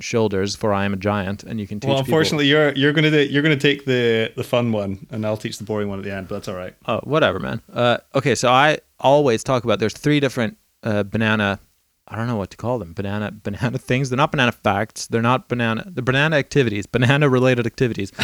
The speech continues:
Speaker 1: that, that I teach people about whenever I come in contact with a banana. The first one is basic, and it's, have you ever written on a banana with a ballpoint pen?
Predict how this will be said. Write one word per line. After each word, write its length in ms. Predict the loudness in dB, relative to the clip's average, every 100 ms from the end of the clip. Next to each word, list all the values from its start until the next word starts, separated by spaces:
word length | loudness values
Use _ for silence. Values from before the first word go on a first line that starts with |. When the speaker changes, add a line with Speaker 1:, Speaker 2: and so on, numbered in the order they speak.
| 2
Speaker 1:
that, 800 | 2 2 0 -2 2 2 6 6 6
that 100 | 6
I 240 | 6 2 -6 0
teach 260 | 0 2
people 280 | 0 2 2
about 240 | 4 4 6
whenever 240 | 4 4
I 100 | 4
come 180 | 4 0
in 80 | 0
contact 500 | -6 -8 -4 -4 -4
with 80 | -4
a 40 | -4
banana. 420 | -2 -4 -4 -8 _ -20 -20 -14
The 80 | -2
first 240 | 2 2 2
one 140 | 0
is 80 | 2
basic, 400 | 2 2 0 -2
and 100 | -2
it's, 260 | -4 -4 -10 -2
have 120 | 2
you 60 | 4
ever 140 | 4
written 280 | 6 4 4
on 120 | 2
a 40 | 4
banana 320 | 2 4 2
with 100 | 2
a 40 | 2
ballpoint 460 | 2 2 0 -4
pen? 300 | -4 -4 -4